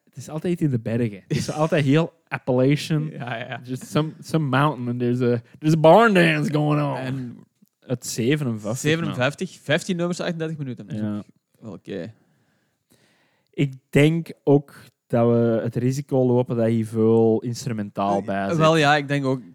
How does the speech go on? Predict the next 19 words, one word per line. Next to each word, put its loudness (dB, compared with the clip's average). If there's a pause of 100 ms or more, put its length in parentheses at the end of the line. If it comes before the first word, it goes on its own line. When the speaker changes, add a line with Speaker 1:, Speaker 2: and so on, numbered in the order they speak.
(140)
Speaker 1:
Eh, -8
want, -4
like, -4
Earl's 0
Breakdown, 2
Speaker 2:
Voilà. 2
Speaker 1:
ben 2
ik -8
zeker 2
van -4
dat -6
dan -10
denkt, -14 (180)
"Shock -8
in -10
the -12
corn." -6
Like, -6
god -8